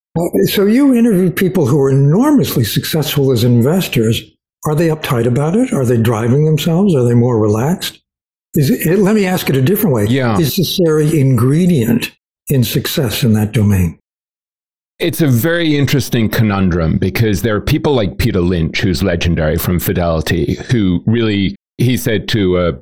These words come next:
Speaker 2: a friend of mine, Bill Miller, who's a legendary investor early in Bill's career, he said, "Look, there's, there's really only one gear or maybe two gears. There's sort of full speed ahead and then stop."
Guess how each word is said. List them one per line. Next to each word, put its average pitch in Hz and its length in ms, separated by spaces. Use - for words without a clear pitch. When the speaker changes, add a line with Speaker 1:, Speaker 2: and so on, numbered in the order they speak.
Speaker 2:
a 90 120
friend 92 200
of 87 40
mine, 85 140
Bill 92 140
Miller, 90 280
who's 82 180
a 80 220
legendary 87 460
investor 82 560
early 95 280
in 82 120
Bill's 82 300
career, 104 240
he 92 100
said, 98 240
"Look, 101 220
there's, 101 240
there's 104 240
really 107 380
only 92 260
one 85 520
gear 80 360
or 78 80
maybe 87 220
two 113 260
gears. 82 300
There's 85 200
sort 113 140
of - 80
full 120 220
speed 110 260
ahead 92 400
and 104 160
then 85 140
stop." - 500